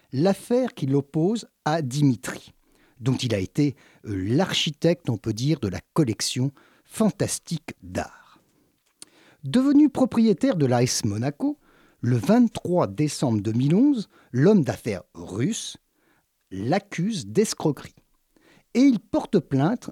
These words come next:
en janvier deux mille quinze, car il estime que les prix de trente-sept tableaux vendus par Bouvier ont été surévalués. Il estime le préjudice, et très préjudice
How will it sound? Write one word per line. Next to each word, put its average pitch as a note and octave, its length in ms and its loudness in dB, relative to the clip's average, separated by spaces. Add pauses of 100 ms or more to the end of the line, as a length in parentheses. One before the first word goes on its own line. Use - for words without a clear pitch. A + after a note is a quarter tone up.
en B2+ 140 2
janvier G#2 640 -2
deux D3+ 260 2
mille C3 240 2
quinze, G#2+ 460 -4 (320)
car A#3 180 4
il A3+ 120 4
estime C4+ 420 2
que - 140 -2
les B2+ 200 2
prix - 400 -2
de A2 160 -4
trente-sept - 760 0
tableaux D#3 440 2 (200)
vendus A3 720 2
par A2+ 260 -4
Bouvier F3+ 600 0 (200)
ont D#3 200 4
été C4+ 280 0
surévalués. G#3+ 1000 0 (800)
Il F3 140 2
estime B3+ 640 4
le B2+ 140 4
préjudice, F3 920 -2 (360)
et D3 120 -4
très - 220 0
préjudice F3 800 0